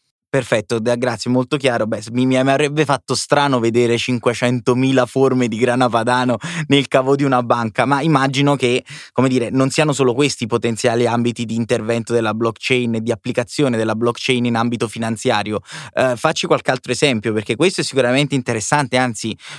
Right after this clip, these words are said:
per chiunque ci ascolta, insomma, eh, credo che, eh, mettere, no, e condividere, se vogliamo, un database con un proprio investitore che possa monitorare quindi il flusso informativo a fronte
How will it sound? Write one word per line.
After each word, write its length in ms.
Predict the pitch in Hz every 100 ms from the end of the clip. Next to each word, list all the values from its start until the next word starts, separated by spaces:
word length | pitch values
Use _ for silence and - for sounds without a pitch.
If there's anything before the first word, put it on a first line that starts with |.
| -
per 100 | 110
chiunque 380 | - 131 139 127
ci 100 | 117
ascolta, 460 | - 143 143 -
insomma, 440 | 113 - 123 113 101 - - _
eh, 360 | 127 120 117 110
credo 320 | 135 143 139
che, 640 | 123 120 127 131 104 120
eh, 60 | 117
mettere, 800 | 120 135 139 _ 123 117 113 110
no, 240 | 120 127
e 80 | 120
condividere, 800 | - 127 127 127 147 113 107 107
se 100 | 110
vogliamo, 540 | 107 117 123 113 107 110
un 80 |
database 800 | 117 117 117 117 131 120 110 107 107
con 180 | 120
un 140 | 117 117
proprio 320 | 120 123 127
investitore 800 | 123 120 - 123 139 127 107 101 - - -
che 300 | - 143 123 _
possa 340 | 117 - -
monitorare 680 | 123 123 123 127 135 120 110
quindi 240 | 104 123 113
il 40 |
flusso 300 | - 143 -
informativo 720 | 120 - 120 123 123 131 110 98
a 120 | 107
fronte 680 | - 156 175 123 104 110